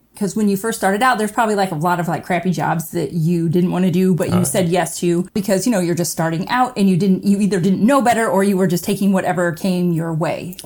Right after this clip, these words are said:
Speaker 1: Um,
Speaker 2: And I think that's pretty typical. Most people just, they need the work, they need the money, so they're gonna get out and get work
Speaker 1: But
Speaker 2: instead
Speaker 1: where you
Speaker 2: of
Speaker 1: are now, you're a different business owner, your business is different, and those are things that you would say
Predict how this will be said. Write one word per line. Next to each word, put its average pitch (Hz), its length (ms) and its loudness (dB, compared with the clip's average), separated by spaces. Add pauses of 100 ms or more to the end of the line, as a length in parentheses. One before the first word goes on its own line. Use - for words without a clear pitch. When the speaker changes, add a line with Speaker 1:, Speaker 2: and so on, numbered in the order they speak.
Speaker 1:
Um, 170 100 0
Speaker 2:
And 92 420 0
I 87 120 -4
think 92 180 -6
that's 95 180 -4
pretty 92 220 -6
typical. 90 400 -4
Most 90 300 -4
people 95 300 -4
just, - 320 -8 (140)
they 90 120 -6
need 92 240 -2
the 98 40 -2
work, 101 220 -2
they 95 100 -4
need 92 160 0
the 87 60 0
money, 90 240 -2
so - 160 -6
they're 98 80 -2
gonna 90 160 -2
get 87 100 -4
out 87 120 -2
and 87 80 -4
get 90 100 -4
work 110 320 -8
Speaker 1:
But - 120 -4
Speaker 2:
instead 254 120 0
Speaker 1:
where 269 140 2
you 233 140 0
Speaker 2:
of 202 40 2
Speaker 1:
are 196 160 2
now, 262 380 0
you're 247 180 -2
a 233 60 -2
different 254 320 -4
business 214 340 -4
owner, 196 220 2
your 180 160 2
business 196 360 -2
is 185 120 -2
different, 175 300 -4
and 190 80 2
those 185 140 -2
are 208 60 -4
things 190 220 0
that 175 80 -4
you 170 120 0
would 156 160 -6
say 240 280 -4